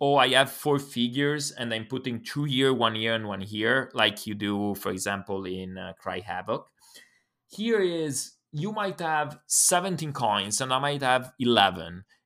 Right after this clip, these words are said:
And we are gonna do, you are gonna participate in four battles and I'm going to participate in two. So maybe I'm using seven of my eleven coins. Okay, I do, I want to divide them. I will put three on Seppuku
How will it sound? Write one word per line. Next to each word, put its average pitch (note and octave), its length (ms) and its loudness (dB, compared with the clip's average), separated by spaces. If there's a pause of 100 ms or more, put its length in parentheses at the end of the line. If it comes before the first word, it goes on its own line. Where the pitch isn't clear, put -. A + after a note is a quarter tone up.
And B2 300 -2
we C#3 180 0
are C#3 100 4
gonna D#3+ 400 -2 (500)
do, D3 720 2
you F3+ 260 -2
are F3 140 4
gonna D3+ 300 0
participate C#3+ 760 -2
in C3 140 -4
four D#3+ 360 0
battles F#2+ 580 2
and B2 140 -6
I'm D3+ 160 -4
going D3 220 -6
to C#3+ 80 -8
participate C3 580 -4
in A#2+ 220 -4 (100)
two. G2 440 -4 (240)
So - 200 0
maybe F3 440 2
I'm D3+ 100 -2
using D3+ 320 -2
seven D3+ 560 4
of A#2+ 140 -2
my A#2 140 2
eleven G#2+ 440 -2
coins. G2 540 -4 (220)
Okay, D3 420 2
I D#3 80 2
do, F3+ 180 4
I D#3+ 60 6
want D3+ 340 0 (160)
to D3 100 -8
divide B2 380 2
them. A2+ 140 0
I B2+ 80 2
will D3 160 0
put D3+ 340 -4
three G3+ 200 -2
on F#3+ 120 2
Seppuku D3+ 720 0